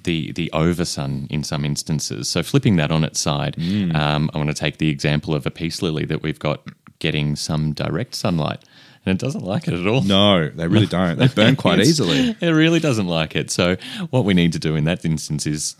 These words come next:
Speaker 1: is actually move it. It's not in a good spot for where it needs to be. <laughs>
Speaker 2: And that's another great thing about growing inside.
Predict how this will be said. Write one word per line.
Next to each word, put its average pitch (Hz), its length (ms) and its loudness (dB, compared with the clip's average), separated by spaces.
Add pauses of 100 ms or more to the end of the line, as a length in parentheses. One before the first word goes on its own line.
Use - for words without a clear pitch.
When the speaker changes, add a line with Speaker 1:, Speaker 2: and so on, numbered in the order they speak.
Speaker 1:
is 78 120 -8
actually 95 280 -4
move 69 220 -2
it. - 80 -8
It's - 100 -12
not 82 180 2
in 67 120 -4
a 69 120 -6 (140)
good 76 160 -4
spot - 280 -6
for - 120 -2
where 80 200 0
it 82 80 0
needs 98 260 2 (100)
to - 60 -10
be. 92 380 -6
<laughs> 269 100 2 (140)
Speaker 2:
And 120 60 -2
that's 156 140 -4
another 87 240 -2 (200)
great 78 300 -2 (400)
thing - 260 -4
about 73 240 -8
growing 64 240 -8
inside. - 400 -12